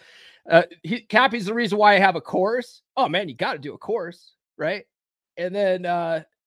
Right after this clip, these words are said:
and then this last time I went up there, I, I was, I mean, I, it took me two years to write this, this damn book. And, um, that's just 'cause I didn't dedicate enough time to it, really. That's really what it comes down to. But,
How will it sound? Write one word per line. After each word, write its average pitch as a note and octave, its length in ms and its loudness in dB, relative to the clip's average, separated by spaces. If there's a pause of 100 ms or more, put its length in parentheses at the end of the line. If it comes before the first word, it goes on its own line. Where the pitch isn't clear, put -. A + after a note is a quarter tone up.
(440)
and F#3 120 -6
then F#3 300 -4 (100)
this E3+ 220 -10
last G3+ 260 -2
time G3 200 -2
I E3 60 -4
went D#3+ 200 -6
up D3 160 -10
there, C#3+ 400 -10 (580)
I, D#3 240 0
I E3 140 4
was, F3 260 -4
I F#3 60 -2
mean, G#3 120 -2
I, A3+ 180 -2
it F3+ 120 -14
took D4 160 -10
me B3 120 -10
two A3+ 260 -10
years G3+ 260 -2
to D3+ 80 -8
write D3+ 120 -8
this, B2+ 160 -14 (240)
this B2+ 180 -16
damn D3+ 240 -6
book. C3+ 220 -8 (480)
And, B2+ 360 -8
um, A#2 300 -12 (640)
that's D3+ 140 -6
just - 100 -16
'cause D3+ 160 0
I C#3 60 -2
didn't C3 200 -4
dedicate C3 380 -4
enough A2 240 -14
time A#2 260 -14
to A2 140 -16
it, G#2 100 -16
really. G#2+ 340 -14 (100)
That's A#2+ 240 -14 (200)
really G#2+ 180 -12
what G2+ 120 -12
it - 40 -18
comes - 180 -16
down B2+ 200 -10
to. A#2 140 -8
But, D#3+ 320 -2